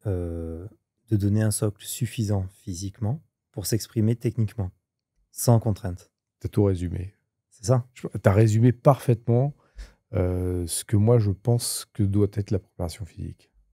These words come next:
Speaker 1: Ok.
Speaker 2: Bonne journée.
Speaker 1: C'est, <laughs> salut.
Speaker 2: <laughs>
Speaker 1: Euh, sacré boulot quand même.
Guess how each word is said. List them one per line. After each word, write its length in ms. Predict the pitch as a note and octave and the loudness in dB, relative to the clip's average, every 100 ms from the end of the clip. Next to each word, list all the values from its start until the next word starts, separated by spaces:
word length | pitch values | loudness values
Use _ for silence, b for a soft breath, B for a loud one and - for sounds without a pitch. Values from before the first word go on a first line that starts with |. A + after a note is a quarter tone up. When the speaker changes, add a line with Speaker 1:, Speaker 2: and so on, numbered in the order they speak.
| - | -8
Speaker 1:
Ok. 160 | G#2 F#2 F2+ _ _ _ _ _ _ _ _ - | -8 -8 -16 _ _ _ _ _ _ _ _ 4
Speaker 2:
Bonne 120 | G#2 | 4
journée. 280 | F2+ D#2+ F2+ | 4 -4 -8
Speaker 1:
C'est, 260 | - - D3 | 0 4 4
<laughs> 200 | A2 D3 | 4 2
salut. 280 | - F#3+ - A#2 | 6 8 10 10
Speaker 2:
<laughs> 1160 | D#3 F3+ A#2+ E3+ C3+ D3+ - C#4+ C4+ G3+ - | 10 10 8 6 6 6 4 2 2 2 4
Speaker 1:
Euh, 140 | A#2 G2+ | 4 6
sacré 280 | - G2+ A2+ | 4 4 6
boulot 240 | D3 C3+ | 6 6
quand 160 | A2+ | 4
même. 100 | F#2+ | 2